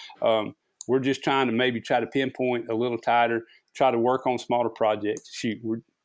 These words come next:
we don't have the money. They do. We're trying to get there, but we're trying to do good things for the turkey and turkey hunters, and we'd like for people to help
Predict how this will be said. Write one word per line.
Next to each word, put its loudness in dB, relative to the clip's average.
we 0
don't -2
have 2
the 0
money. -2
They 0
do. 0
We're 0
trying 2
to 2
get 0
there, 2
but 2
we're -4
trying 4
to 4
do 2
good 2
things 2
for -10
the -2
turkey 0
and -2
turkey 0
hunters, -2
and -2
we'd 0
like 2
for -8
people -4
to -4
help 2